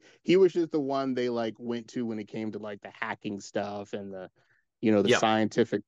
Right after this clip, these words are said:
Speaker 1: stuff. And, you know, so I definitely liked, you know, that interpretation. I will admit, I really got a kick out of Zeke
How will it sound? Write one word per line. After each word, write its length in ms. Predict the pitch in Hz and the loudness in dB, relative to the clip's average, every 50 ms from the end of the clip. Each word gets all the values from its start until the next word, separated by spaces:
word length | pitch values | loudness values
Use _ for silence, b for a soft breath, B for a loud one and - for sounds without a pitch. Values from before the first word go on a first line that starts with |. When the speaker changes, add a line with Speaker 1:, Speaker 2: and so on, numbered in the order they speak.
| _ - | _ -6
Speaker 1:
stuff. 420 | 110 104 101 98 98 98 - - | -4 -4 -4 -4 -4 -6 -6 -6
And, 260 | 101 95 92 92 95 - b b b b b b _ _ _ - | -6 -6 -6 -8 -12 -16 b b b b b b _ _ _ -2
you 120 | 117 104 | 0 2
know, 140 | 104 104 110 | 2 2 2
so 180 | - - 127 | 2 4 4
I 100 | 123 123 | 4 4
definitely 380 | 123 143 170 170 - 175 143 127 | 4 4 2 2 4 2 4 4
liked, 440 | 113 113 113 113 110 107 - - - 117 | 4 4 4 4 2 0 -2 -10 -10 -6
you 140 | 117 117 | -6 -4
know, 440 | 104 104 101 101 98 98 95 95 101 104 | -4 -4 -4 -4 -4 -4 -6 -6 -6 -4
that 260 | 104 107 110 113 113 | -2 -2 0 0 -2
interpretation. 840 | 98 - - 104 101 104 - - 113 110 110 - - 110 107 110 b b b b _ _ _ _ _ _ _ _ - | 0 0 0 0 0 0 0 0 2 2 2 0 -2 -4 -4 -4 b b b b _ _ _ _ _ _ _ _ 0
I 160 | 127 139 143 | 2 4 6
will 320 | 147 151 165 180 196 196 190 | 6 8 8 6 6 6 4
admit, 520 | 165 127 135 139 139 143 143 143 135 - _ _ _ - | 4 4 4 6 6 6 6 4 4 2 _ _ _ -4
I 240 | 110 117 120 117 123 | 0 0 2 4 4
really 540 | 120 123 117 120 127 135 139 135 139 143 135 | 4 4 4 6 6 6 8 6 6 4 2
got 300 | 117 117 113 117 117 117 | 2 2 2 4 4 4
a 100 | 104 101 | 2 0
kick 600 | - - - - 120 117 117 113 - - - _ _ - | -2 -8 -4 0 2 2 2 2 -2 -10 -20 _ _ -2
out 220 | 110 110 110 107 | 0 2 2 4
of 160 | 107 104 101 | 2 2 0
Zeke 560 | 107 104 104 101 107 113 113 135 160 - - | -2 -4 0 2 6 6 6 6 4 2 -2